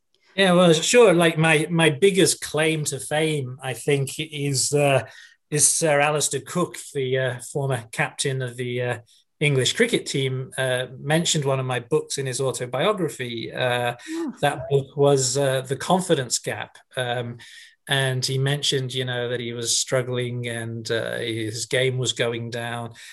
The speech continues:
Speaker 1: And he had fallen into this vicious cycle, you know, of trying to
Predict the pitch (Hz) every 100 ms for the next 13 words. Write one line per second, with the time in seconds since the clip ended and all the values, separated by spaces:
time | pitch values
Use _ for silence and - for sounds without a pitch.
0 | - 139 135 135 190 180 - 170 151 139
1 | 143 - 139 127 - 135 - 131 - 131
2 | 185 180 120 117 127 127 117 117 113 -
3 | 131 120 120